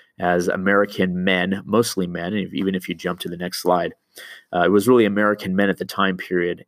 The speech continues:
and in Europe who were working outside of the, uh, of the home, and women were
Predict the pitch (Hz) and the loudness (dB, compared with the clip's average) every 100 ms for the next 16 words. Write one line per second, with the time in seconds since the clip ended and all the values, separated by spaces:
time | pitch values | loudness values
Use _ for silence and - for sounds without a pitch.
0 | - 143 107 90 90 87 - 98 92 95 | -4 -2 0 2 2 2 0 2 4 4
1 | 92 95 92 - 101 - - 90 85 - | 2 -2 -6 -2 -2 -2 0 2 2 -2
2 | _ _ _ _ _ _ _ _ _ _ | _ _ _ _ _ _ _ _ _ _
3 | _ - - 101 90 85 92 87 87 87 | _ -16 -2 -2 -2 -4 -2 -2 -2 -2
4 | 92 - 95 90 90 95 95 92 87 85 | 0 0 0 -2 -4 -2 -2 0 0 0